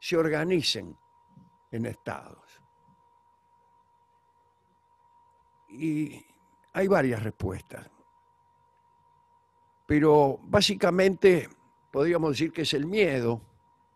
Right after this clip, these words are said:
el miedo a la violencia, el miedo a la insujeción, el miedo a que, este, bueno, eh, por ahí, eh, falte alimento, en fin, una serie de cosas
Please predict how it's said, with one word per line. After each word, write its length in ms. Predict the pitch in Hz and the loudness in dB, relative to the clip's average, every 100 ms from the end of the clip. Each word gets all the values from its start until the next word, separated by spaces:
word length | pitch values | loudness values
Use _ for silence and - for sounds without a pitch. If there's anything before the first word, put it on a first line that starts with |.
| _ _ _ _ _ _ _ - | _ _ _ _ _ _ _ -10
el 160 | 117 | -8
miedo 400 | 139 214 196 143 | -2 2 4 2
a 60 | 127 | 0
la 100 | 117 | -4
violencia, 1000 | 123 139 185 160 139 117 139 135 139 117 _ _ _ _ | -4 -2 0 0 -2 -2 -4 -4 -6 -10 _ _ _ _
el 160 | 120 117 | -16 -10
miedo 680 | 143 175 170 160 139 120 _ - | -4 -2 -2 -2 -6 -10 _ -12
a 100 | 120 | -6
la 100 | 135 | -4
insujeción, 1160 | 131 - 127 131 117 170 185 156 127 113 117 _ _ _ _ _ _ _ _ _ - | -4 -4 -6 -4 -4 0 2 2 2 -6 -14 _ _ _ _ _ _ _ _ _ -16
el 160 | 113 | -10
miedo 420 | 131 156 165 156 | -4 -2 0 -2
a 80 | 131 | -4
que, 520 | 127 127 127 120 107 | -6 -6 -6 -10 -14
este, 1160 | 110 - - _ _ _ _ _ _ - - - _ _ _ _ _ | -18 -20 -20 _ _ _ _ _ _ -20 -20 -20 _ _ _ _ _
bueno, 400 | 110 131 127 107 _ _ _ _ | -18 -14 -14 -18 _ _ _ _
eh, 140 | - - _ _ - | -20 -20 _ _ -10
por 160 | 131 | -6
ahí, 400 | 151 147 143 107 - _ - - | -2 -2 -4 -8 -14 _ -20 -20
eh, 140 | - - | -20 -6
falte 500 | 151 160 - 151 139 | 0 0 0 0 0
alimento, 840 | 127 135 208 175 139 104 131 113 | 0 2 4 4 2 -2 -4 -4
en 80 | - | -6
fin, 200 | 170 85 | -6 -10
una 300 | - _ - | -14 _ -10
serie 220 | 120 123 | -4 0
de 80 | 117 | 0
cosas 480 | - 127 127 117 - | 0 0 0 -2 -6